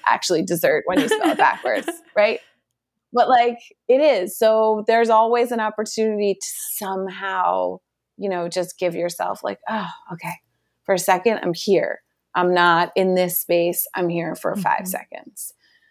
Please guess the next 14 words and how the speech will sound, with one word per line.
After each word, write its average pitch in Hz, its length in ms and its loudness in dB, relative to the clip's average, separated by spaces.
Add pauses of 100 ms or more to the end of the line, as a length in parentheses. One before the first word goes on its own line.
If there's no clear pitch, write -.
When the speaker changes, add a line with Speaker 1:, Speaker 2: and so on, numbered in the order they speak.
(140)
Speaker 1:
So 180 460 4
we 185 180 2
do 175 220 4
a 170 120 6
lot 170 240 2
of, 165 360 -4 (180)
I 175 100 2
do 170 200 2
a 170 80 0
lot 170 160 2
of 170 80 -2
that - 220 -2
with 175 160 -2
my 185 340 -4